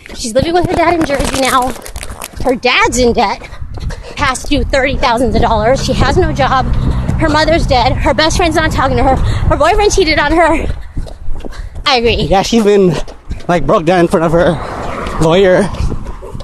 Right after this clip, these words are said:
Speaker 2: person, who, or her consultants.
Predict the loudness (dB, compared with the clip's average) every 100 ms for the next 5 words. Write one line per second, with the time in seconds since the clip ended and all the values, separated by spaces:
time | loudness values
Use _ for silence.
0 | -6 -2 0 2 2 2 -2 -10 -14 -14
1 | -14 -16 -16 -8 -6 0 2 2 2 -4
2 | -8 -8 -8 -4 -4 -4 -4 -2 0 0
3 | -2 -8 -8 -10 -12 -16 -14 -14 -12 -10
4 | -8 -4 0 0 2 0 2 2 2 -4
5 | -10